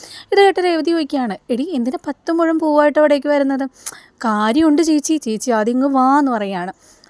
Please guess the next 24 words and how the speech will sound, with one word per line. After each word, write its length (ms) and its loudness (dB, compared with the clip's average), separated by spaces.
അങ്ങനെ 340 2
രേവതിയാണെങ്കിൽ 800 2
പത്ത് 240 -4
മുഴം 280 -2
പൂവായിട്ട് 560 0
ഹോസ്പിറ്റലിലേക്ക് 800 -2
ചെല്ലുകയാണ്. 440 0
അപ്പോൾ 160 0
ഈ 140 0
സമയത്ത് 600 2
ഹോസ്പിറ്റലിലാണ് 720 2
കേട്ടോ. 320 0
അപ്പം 200 -2
നമ്മുടെ 400 2
രേവതിയുടെ 380 2
അനിയത്തി 340 -2
വർക്ക് 260 0
ചെയ്യുന്നത്. 360 0
അതൊക്കെ 220 -2
നമ്മൾ 240 2
കഴിഞ്ഞ 400 0
കുറേ 280 0
എപ്പിസോഡുകൾക്ക് 600 2
മുമ്പേ 240 0